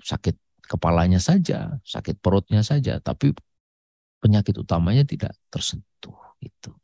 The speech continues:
Jadi ke sana. Nah, karena itu penting bagi kita itu untuk memahami ini semua, bahwa di tengah kita itu ada yang eh, fokus, bukan fokus ya, ada yang menekankan kepada,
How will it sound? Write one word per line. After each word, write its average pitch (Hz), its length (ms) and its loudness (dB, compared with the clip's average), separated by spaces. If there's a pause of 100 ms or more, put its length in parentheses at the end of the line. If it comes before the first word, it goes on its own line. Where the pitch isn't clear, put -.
Jadi 127 400 4 (320)
ke - 80 -12
sana. - 480 -12 (560)
Nah, 92 400 6 (160)
karena 82 320 0
itu 139 560 4 (160)
penting 120 320 4
bagi 90 240 2
kita 78 160 -4
itu 123 320 -2
untuk 107 160 0
memahami 82 480 -2
ini - 80 -4
semua, 139 720 -2 (400)
bahwa 101 240 4
di 98 80 0
tengah 95 240 4
kita 92 240 0
itu 85 240 2
ada 92 240 2
yang 82 400 2 (720)
eh, 78 160 -4
fokus, - 800 0
bukan 82 260 0
fokus - 340 -2
ya, 73 120 -6 (120)
ada 87 160 0
yang 90 160 4
menekankan 92 640 6
kepada, 82 520 -2